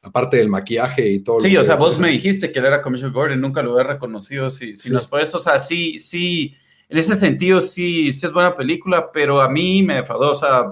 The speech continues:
Speaker 2: yo, yo la verdad sí estaba, sí quería ver esta película, eh, bastante y, y, y solo no, no, no me gustó mucho, no,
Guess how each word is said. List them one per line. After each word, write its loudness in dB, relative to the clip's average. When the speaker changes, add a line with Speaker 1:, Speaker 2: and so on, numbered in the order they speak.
Speaker 2:
yo, -2
yo 2
la 0
verdad 2
sí -8
estaba, 0
sí -12
quería 0
ver 0
esta -8
película, -4
eh, -4
bastante -2
y, -4
y, -10
y -20
solo -2
no, 0
no, -2
no -2
me 2
gustó -4
mucho, -4
no, -2